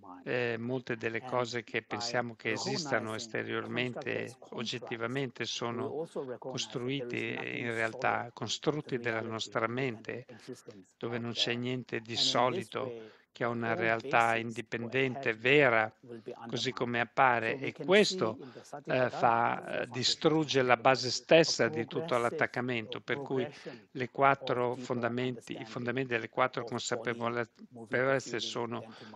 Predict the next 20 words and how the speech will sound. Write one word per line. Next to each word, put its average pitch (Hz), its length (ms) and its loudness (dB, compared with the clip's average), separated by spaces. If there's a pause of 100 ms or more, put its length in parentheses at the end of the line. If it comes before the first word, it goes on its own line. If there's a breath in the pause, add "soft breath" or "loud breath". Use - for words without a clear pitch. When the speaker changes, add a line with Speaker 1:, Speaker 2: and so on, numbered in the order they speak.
(140)
Speaker 2:
una 123 80 -4
Speaker 1:
and 127 60 -2
then 123 120 -2
Speaker 2:
comprensione 120 760 -2
Speaker 1:
finally 117 200 -4
to, - 80 -2
Speaker 2:
progressiva 117 720 -4
Speaker 1:
to - 60 -4
Speaker 2:
che 113 100 -14
comincia 113 400 -6
Speaker 1:
object - 80 -10
Speaker 2:
dal 110 80 -6
Speaker 1:
of - 100 -20
phenomena. 120 300 4
Speaker 2:
corpo, 117 240 -10
dalle 113 220 -10
sensazioni, 117 800 -6
alla 110 160 -8
mente, 127 420 -6
fino 117 380 -12